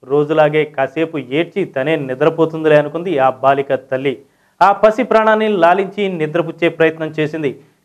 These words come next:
కానీ ఆమె శాశ్వత నిద్రలోకి జారుకుంది. అనంతపురం జిల్లా వజ్రకూరులో ఆదివారం ఈ విషాదం చోటు చేసుకుంది. స్థానికులు తెలిపిన వివరాల ప్రకారం వజ్రకూరులోని ఎర్రాస్వామి, భూమాదేవి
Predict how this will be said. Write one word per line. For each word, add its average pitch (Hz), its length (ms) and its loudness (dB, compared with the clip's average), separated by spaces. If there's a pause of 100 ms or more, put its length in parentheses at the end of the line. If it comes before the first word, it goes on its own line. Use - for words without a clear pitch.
కానీ 151 520 2
ఆమె 143 220 0
శాశ్వత 151 680 0
నిద్రలోకి 156 640 -2 (140)
జారుకుంది. 131 540 0 (340)
అనంతపురం 196 600 4
జిల్లా 190 280 4
వజ్రకూరులో 170 880 2
ఆదివారం 160 580 2
ఈ 135 80 -8
విషాదం 135 460 -4 (160)
చోటు 131 260 -6
చేసుకుంది. 131 440 -4 (340)
స్థానికులు 233 480 2
తెలిపిన 220 340 2
వివరాల 180 460 2
ప్రకారం 180 600 -2
వజ్రకూరులోని 165 840 -2
ఎర్రాస్వామి, 151 680 -2
భూమాదేవి 143 680 -2